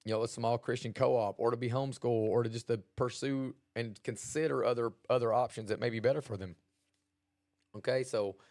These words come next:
and who are outside the system of common schools by amending the Constitution in Kentucky, as stated below. Now,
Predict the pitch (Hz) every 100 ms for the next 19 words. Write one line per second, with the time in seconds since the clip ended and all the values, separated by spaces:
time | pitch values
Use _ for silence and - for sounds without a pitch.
0 | _ _ _ _ _ _ _ _ _ _
1 | 135 113 131 127 123 131 113 - 120 120
2 | - 117 113 - 101 98 101 101 101 104
3 | - 101 - 98 98 92 - 92 - 90
4 | 80 98 - 95 87 92 101 101 95